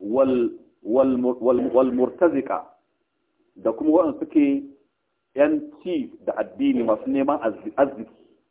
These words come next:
Alladhina yaktubuna al-hujuba, masu rubuta wasu layu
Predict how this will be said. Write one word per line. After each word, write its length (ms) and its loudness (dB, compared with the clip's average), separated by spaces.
Alladhina 480 6
yaktubuna 520 4
al-hujuba, 680 0
masu 280 0
rubuta 280 4
wasu 200 -2
layu 400 4